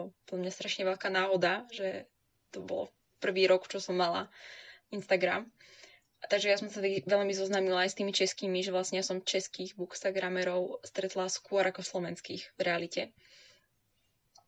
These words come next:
A že to bolo také, také trocha iné a mám tam pár takých, že fakt dobrých kamarátov. Takže ja to berem,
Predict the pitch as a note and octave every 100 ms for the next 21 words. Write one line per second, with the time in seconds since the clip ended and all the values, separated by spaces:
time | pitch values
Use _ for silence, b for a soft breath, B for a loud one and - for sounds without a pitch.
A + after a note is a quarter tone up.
0 | _ _ - G3 F#3 F#3 F#3 F#3+ F#3+ G3
1 | F#3+ F#3+ F#3+ G3 F#3 F3+ - _ _ _
2 | - D#4+ C#4+ B3 A3 F#3 G3 F#3+ F3+ F#3
3 | F#3 F3+ G#3 G#3 G#3 G3 G#3 - _ _
4 | _ _ - F#3 F3+ - - F#3+ F#3+ -
5 | F#3+ G3 F#3+ G3+ - G3+ G3 F#3 F#3+ G3
6 | - B B B B B _ - - G#3
7 | G#3 G3+ G3 G3+ G3 G3 G3